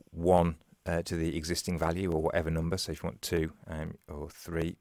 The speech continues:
you can do that. But so if I add one in that way, and print score. It should now be two, hopefully. Yes, so we started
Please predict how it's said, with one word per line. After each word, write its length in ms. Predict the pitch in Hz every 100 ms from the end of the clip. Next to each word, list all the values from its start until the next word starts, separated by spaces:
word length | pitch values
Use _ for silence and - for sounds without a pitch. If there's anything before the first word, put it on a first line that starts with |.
| -
you 120 | 82
can 260 | 85 78 73
do 140 | 80
that. 280 | 76 98 - -
But 220 | - - -
so 140 | -
if 120 | 82 101
I 80 | -
add 180 | 110
one 380 | 87 90 92 87 - -
in 160 | - 87
that 220 | 120 -
way, 260 | 82 131 - - _ _ _ _ _ _ _ _ _ - -
and 240 | 87 85
print 240 | - 101
score. 400 | - - 113 147 156 - _ _ _ _ _ _ _ _ _ _ _ _ _ - - -
It 140 | - 98
should 200 | - 95
now 260 | 123 113
be 340 | 78 98 131 - - -
two, 260 | - 101
hopefully. 380 | 82 82 127 160
Yes, 280 | - - - -
so 180 | 90
we 80 | 85
started 440 | - 110 107 82